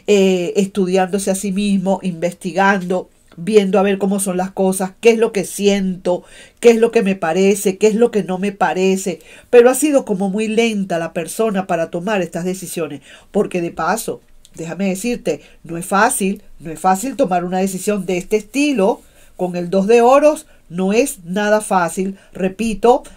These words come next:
tiene que tener un buen margen de seguridad, tiene que tener un buen tino, ti-, ti-, tiene que tener mucho equilibrio de no, eh, dañar una cosa para tomar otra,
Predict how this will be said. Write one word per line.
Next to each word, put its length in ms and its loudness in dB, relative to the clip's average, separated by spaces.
tiene 260 2
que 120 2
tener 360 0
un 200 -2
buen 240 0
margen 440 0
de 120 -2
seguridad, 760 -2
tiene 260 -4
que 100 0
tener 300 -6
un 120 -8
buen 300 -2
tino, 540 -2
ti-, 140 -2
ti-, 240 -8
tiene 220 -4
que 100 -2
tener 280 -2
mucho 340 0
equilibrio 880 0
de 260 4
no, 560 2
eh, 160 2
dañar 480 0
una 220 -4
cosa 560 2
para 260 0
tomar 320 0
otra, 540 4